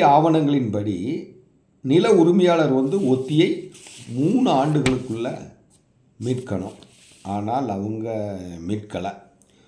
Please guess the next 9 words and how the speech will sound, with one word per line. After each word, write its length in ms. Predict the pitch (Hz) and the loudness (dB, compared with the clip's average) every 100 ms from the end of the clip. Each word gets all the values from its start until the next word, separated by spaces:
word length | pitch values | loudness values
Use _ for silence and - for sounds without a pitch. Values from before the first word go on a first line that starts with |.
| _ _ _ _ - | _ _ _ _ 0
ஒத்தியை 540 | 139 160 - 254 262 240 | 2 2 2 4 4 4
மீட்பதற்கான 1000 | 214 196 196 196 190 190 - 165 165 196 226 233 - - _ _ _ _ _ _ | 2 0 2 2 2 0 2 2 4 2 2 0 -2 -14 _ _ _ _ _ _
காலவரையறை 880 | - 151 185 202 190 185 185 170 165 165 | 4 6 8 6 4 4 6 4 4 4
என்பது 420 | 135 127 120 160 202 - | 4 2 0 0 -2 -6
லிமிட்டேஷன் 720 | 151 180 262 - 202 185 170 139 | 0 2 2 0 0 2 2 0
ஆக்டின் 340 | 135 135 123 | -2 -2 -2
படி 240 | 117 139 160 - - - - 113 | -2 -4 -6 -8 -20 -20 -14 -2
முப்பது 460 | 127 131 - 151 107 | 0 0 -2 -2 0
வருஷம். 380 | 101 - 127 | -4 -4 -8